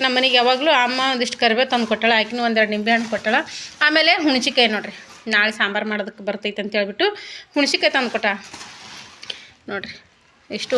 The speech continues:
ಹುಣಸಿಕಾಯಿ ಅದಾವೆ, ಕೆಳಗೆ ಒಂದಿಷ್ಟು ಕರಿಬೇವು, ಕೆಳಗೆಲ್ಲ ಹುಣಸಿಕಾಯಿ ಅದಾವು, ಹಸಿ ಹುಣಸಿಕಾಯಿ ಸಾಂಬಾರು ಮಾಡೋದಕ್ಕೆ. ಸ್ವಲ್ಪ ಕುದಿಸ್ಬಿಟ್ಟು, ಇದ್ರದ್ದು ಭಾಳ ಚಂದ ಆಗತ್ತೆ ರೀ. ನಾವು ಹಣ್ಣು ಹುಣಸಿಕಾಯಿ, ಇದಕ್ಕೆ ಹುಣಸೆ ಹಣ್ಣು ನೆನೆ ಹಾಕಿ ಮಾಡೋದಕ್ಕಿಂತ ಇದು ಸ್ವಲ್ಪ ಕುದಿಸ್ಬೇಕು, ಒಂದು ಉಗ ಕುದಿಸ್ಬಿಟ್ಟು ಮಾಡಬೇಕು.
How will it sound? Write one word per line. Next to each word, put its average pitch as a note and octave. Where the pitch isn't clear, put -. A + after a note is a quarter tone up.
ಹುಣಸಿಕಾಯಿ B3+
ಅದಾವೆ, A3
ಕೆಳಗೆ G#3+
ಒಂದಿಷ್ಟು G3+
ಕರಿಬೇವು, B3
ಕೆಳಗೆಲ್ಲ A#3
ಹುಣಸಿಕಾಯಿ A3
ಅದಾವು, G3+
ಹಸಿ B3
ಹುಣಸಿಕಾಯಿ G#3+
ಸಾಂಬಾರು G#3+
ಮಾಡೋದಕ್ಕೆ. G3
ಸ್ವಲ್ಪ B3
ಕುದಿಸ್ಬಿಟ್ಟು, C4+
ಇದ್ರದ್ದು B3+
ಭಾಳ C#4+
ಚಂದ D4+
ಆಗತ್ತೆ B3+
ರೀ. D4+
ನಾವು C4
ಹಣ್ಣು D4
ಹುಣಸಿಕಾಯಿ, C#4+
ಇದಕ್ಕೆ C4+
ಹುಣಸೆ B3+
ಹಣ್ಣು C#4
ನೆನೆ B3
ಹಾಕಿ B3+
ಮಾಡೋದಕ್ಕಿಂತ B3
ಇದು C4
ಸ್ವಲ್ಪ C4+
ಕುದಿಸ್ಬೇಕು, B3+
ಒಂದು A3
ಉಗ A#3
ಕುದಿಸ್ಬಿಟ್ಟು A#3+
ಮಾಡಬೇಕು. A3